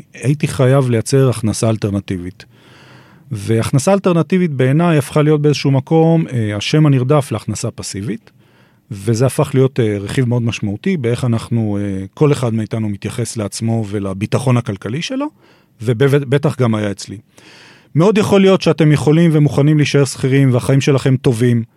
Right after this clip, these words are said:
אבל עבורי זה הפך להיות עניין של ביטחון כלכלי, ולכן חיפשתי מקורות הכנסה אחרים. עד כדי ההבנה העמוקה שהכנסה אלטרנטיבית יכולה להגיע לאורך זמן רק מהכנסה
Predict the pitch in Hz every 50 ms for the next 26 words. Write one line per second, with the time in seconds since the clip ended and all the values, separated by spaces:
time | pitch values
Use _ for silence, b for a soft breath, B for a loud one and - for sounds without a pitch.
0 | _ _ _ _ 139 127 120 143 143 147 131 127 143 147 208 254 254 226 - _
1 | - 131 120 113 - - 143 - - 135 127 117 - 120 113 117 117 - 117 101
2 | 101 95 - 107 - 107 107 - 107 98 - 95 98 - 220 294 _ b b b
3 | b b b b b b b b - 120 131 147 - 220 233 - - 185 - 196
4 | 175 - - 160 156 147 - 147 135 156 147 156 131 - 120 107 - 127 117 110
5 | - - 107 98 92 90 90 _ b b b b b b b b b b - 135
6 | 160 165 160 - - _ - 143 127 113 143 151 151 147 139 127 107 98 113 113
7 | 120 131 139 139 131 120 117 - - 135 135 139 - - 110 101 113 110 104 -
8 | - 151 147 143 131 - 120 110 110 107 - 143 143 135 139 147 143 139 - -
9 | - 110 104 - - 120 113 120 135 139 131 120 110 104 101 104 120 135 131 120
10 | 113 120 - 120 151 147 120 - - 98 92 101 113 123 147 190 214 220 220 -
11 | _ _ _ _ _ _ _ _ _ _ _ - 98 117 151 175 - - _ -
12 | 113 104 95 - 98 95 - - 117 110